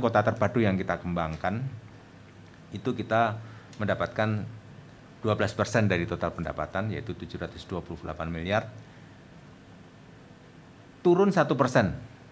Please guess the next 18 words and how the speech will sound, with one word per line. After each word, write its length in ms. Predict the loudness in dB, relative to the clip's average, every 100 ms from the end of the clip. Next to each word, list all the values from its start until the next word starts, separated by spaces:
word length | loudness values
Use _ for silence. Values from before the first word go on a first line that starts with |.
| -16
dibanding 400 | -8 -2 0 0
tahun 160 | -2 -2
sebelumnya. 480 | -6 -10 -8 -10 -14 -18 -20 -20 -20 -20 -20 -20 -20 -20 -20 -20 -20 -20 -20 -20 -20 -20 -20 -20 -20 -20 -20 -20 -8 -2
Bapak 160 | 2
Ibu, 220 | 4 6 6 4 -8 -18 -20 -20 -20 -20 -20 -20 -20 -20 -20 -20 -20 -20 -20 0
kesuksesan 880 | 2 2 0 4 4 8 8 8 6
di 160 | 4 6
tahun 240 | 6 8
dua 100 | 8
ribu 140 | 6
sembilan 400 | 4 4 4 4
belas 240 | 4 2 2
ini 160 | 2
memang 560 | 4 4 4 4 2 0
menumbuhkan 560 | 0 2 2 2 2 2
satu 320 | 0 0 -4
optimisme 560 | -2 -2 -2 -2 -2
yang 160 | 0 0